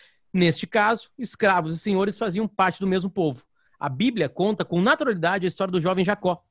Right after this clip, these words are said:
que se tornaria patriarca dos hebreus. Ele se apaixonou pela bela Raquel e pediu sua mão em casamento. O pai da moça, Labão, concordou, desde que Jacó trabalhasse de graça pra ele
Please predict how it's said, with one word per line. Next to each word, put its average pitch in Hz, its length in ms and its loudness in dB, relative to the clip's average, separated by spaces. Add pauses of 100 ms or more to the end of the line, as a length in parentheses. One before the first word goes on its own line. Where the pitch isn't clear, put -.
(320)
que - 60 -16
se - 100 -20
tornaria 208 380 2
patriarca 226 580 -2
dos 196 140 -4
hebreus. 135 440 -2 (380)
Ele 160 100 -2
se 185 100 -4
apaixonou 202 420 -2
pela 196 180 -2
bela 180 220 -2
Raquel 165 420 0
e 165 60 0
pediu 180 260 -4
sua 220 200 0
mão 202 180 4
em 208 40 2
casamento. 202 540 0 (300)
O 220 80 -10
pai 175 180 2
da 214 100 4
moça, 208 480 0
Labão, 180 640 2 (220)
concordou, 226 640 0 (200)
desde 262 540 2
que 220 180 -2
Jacó 208 440 0
trabalhasse 190 680 -4
de 190 100 -4
graça 185 440 -2
pra 156 180 -4
ele 190 200 0